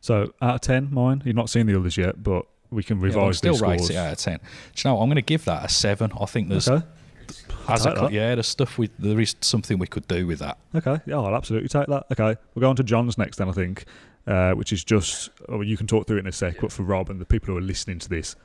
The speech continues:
Speaker 1: I'd urge you to go and watch the YouTube video where you can see these, but if you are listening to this only, it's just a lion facing
Speaker 2: No
Speaker 1: left.
Speaker 2: such thing.
Speaker 1: <laughs> A star, A V F C at the bottom. There's a claret version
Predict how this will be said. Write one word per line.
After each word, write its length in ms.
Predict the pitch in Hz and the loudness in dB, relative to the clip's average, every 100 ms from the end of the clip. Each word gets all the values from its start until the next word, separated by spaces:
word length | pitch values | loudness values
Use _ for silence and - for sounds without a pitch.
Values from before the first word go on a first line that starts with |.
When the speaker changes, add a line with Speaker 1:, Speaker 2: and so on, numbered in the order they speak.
| - | -10
Speaker 1:
I'd 120 | 101 | -4
urge 200 | 101 98 | -2 0
you 60 | - | -2
to 100 | 101 | 0
go 120 | 92 | 0
and 80 | 92 | 0
watch 240 | 95 - | -6 -6
the 100 | 98 | -4
YouTube 320 | 95 95 - | -2 0 0
video 240 | 90 98 95 | 2 4 4
where 80 | |
you 80 | 92 | 4
can 140 | 85 101 | 0 -2
see 240 | - 98 | 0 0
these, 260 | 98 101 98 | 2 0 -2
but 80 | |
if 80 | - | -4
you 100 | 104 | 0
are 100 | 95 | 0
listening 360 | 92 92 - 92 | 0 -4 -4 -6
to 80 | - | -4
this 160 | 92 | -2
only, 400 | 95 87 85 85 - - - - | -2 -2 -2 -4 -6 -16 -20 -12
it's 160 | 82 - | -10 -6
just 340 | - 123 - | 2 2 2
a 40 | 113 | 2
lion 460 | 104 92 95 104 - - _ - | 2 2 0 -4 -8 -20 _ -6
facing 460 | - 107 107 123 | 0 2 2 2
Speaker 2:
No 100 | 110 | 4
Speaker 1:
left. 140 | 101 92 | 4 2
Speaker 2:
such 280 | 95 - | -2 -2
thing. 240 | - 85 80 - - - - - | -2 -2 -4 -10 -20 -20 -2 4
Speaker 1:
<laughs> 0 | 113 117 151 - 139 127 - 135 - - 143 - - - _ | 8 8 8 8 8 6 4 2 2 -2 -4 -8 -20 -20 _
A 80 | 107 | -4
star, 460 | - 131 117 113 117 | 2 6 8 8 6
A 140 | 117 110 | 4 4
V 100 | 107 | 2
F 80 | 101 | 0
C 120 | 107 | 0
at 60 | 95 | -2
the 60 | |
bottom. 340 | 90 92 - 98 | -2 -4 -2 -4
There's 100 | 95 | -4
a 60 | |
claret 340 | - 123 110 101 | -4 0 0 0
version 560 | 98 95 95 95 95 | 0 0 0 -2 -4